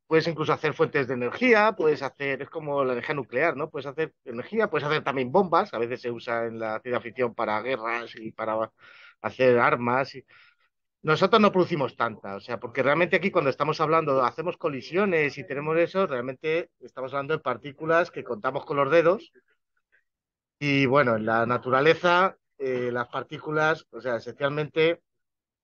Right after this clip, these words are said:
la cantidad de partículas que nosotros producimos,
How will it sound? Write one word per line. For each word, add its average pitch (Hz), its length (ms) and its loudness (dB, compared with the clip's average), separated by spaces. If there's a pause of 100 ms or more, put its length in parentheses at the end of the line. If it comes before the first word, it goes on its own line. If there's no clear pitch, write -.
(540)
la 131 140 -8
cantidad 143 280 -2
de 156 60 -2
partículas 165 420 0
que 160 60 -12
nosotros 151 340 -6
producimos, 170 720 0